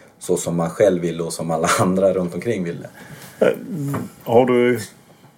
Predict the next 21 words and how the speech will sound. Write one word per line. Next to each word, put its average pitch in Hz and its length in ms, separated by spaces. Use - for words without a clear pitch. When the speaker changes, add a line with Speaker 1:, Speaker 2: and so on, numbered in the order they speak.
Speaker 2:
någon 120 280
teori 123 380
mer? 139 500
Hade 131 280
du 135 60
kunnat 135 340
behöv-, 131 400
få 123 200
någon 120 160
hjälp 147 460
som 101 320
hade 101 220
gjort 101 360
att 95 140
du 104 100
hade 95 180
tagit 95 280
dig 95 120
förbi 92 360
det 85 80
här? 87 120